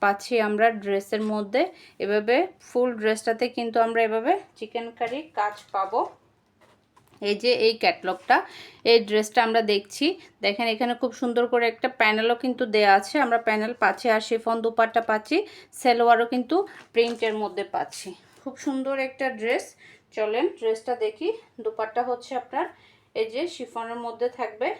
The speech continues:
শিফন একটা দুপাট্টা, একদম বড় সড়ো একটা শিফন দুপাট্টা পাচ্ছি, এভাবে লক করা থাকবে।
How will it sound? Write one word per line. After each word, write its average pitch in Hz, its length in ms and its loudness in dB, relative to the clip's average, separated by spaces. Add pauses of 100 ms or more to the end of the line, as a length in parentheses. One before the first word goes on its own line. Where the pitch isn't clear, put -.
শিফন 226 440 -10
একটা 226 260 -12
দুপাট্টা, 220 520 -6 (880)
একদম 220 300 -8
বড় 202 280 -4
সড়ো 220 280 -6
একটা 220 200 -10
শিফন 226 420 -10
দুপাট্টা 220 420 -6
পাচ্ছি, 202 400 -8
এভাবে 214 320 -4
লক 208 300 -4
করা 220 220 -2
থাকবে। 220 380 -6